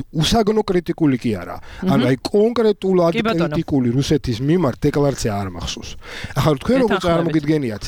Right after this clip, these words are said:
Speaker 1: დღეს არის უამრავი მიზეზი, რატომაც საქართველო ალიანსს შეიძლება დაჭირდეს რუსეთის შემაკავებელ პლაცდარმად.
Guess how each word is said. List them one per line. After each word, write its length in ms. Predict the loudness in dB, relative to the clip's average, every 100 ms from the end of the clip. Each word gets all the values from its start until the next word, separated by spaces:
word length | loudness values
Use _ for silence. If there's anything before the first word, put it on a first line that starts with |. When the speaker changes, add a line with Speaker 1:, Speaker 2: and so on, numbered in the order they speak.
| -14 -8
Speaker 1:
დღეს 480 | -6 -2 2 2 0 -4 -14 -20 -6
არის 320 | 0 2 2
უამრავი 760 | 4 4 4 2 2 2 2 0
მიზეზი, 760 | -2 -6 0 2 2 2 2 2
რატომაც 640 | 2 0 -2 -4 0 0 0
საქართველო 920 | -2 -2 -2 -4 -2 2 2 4 4 2 -2 -16 -20 -20 -16
ალიანსს 580 | -4 0 4 4 2 0
შეიძლება 440 | 0 2 4 4 2
დაჭირდეს 800 | 0 -2 -2 -4 0 2 2 0 -6 -14 -20 -20 -8
რუსეთის 800 | 0 4 4 2 2 0 2 2
შემაკავებელ 1200 | 2 0 0 0 0 -2 0 2 4 2 2 2 2 -2 -20 _ -20
პლაცდარმად. 760 | -6 0 0 0 -4 -4 -10 -14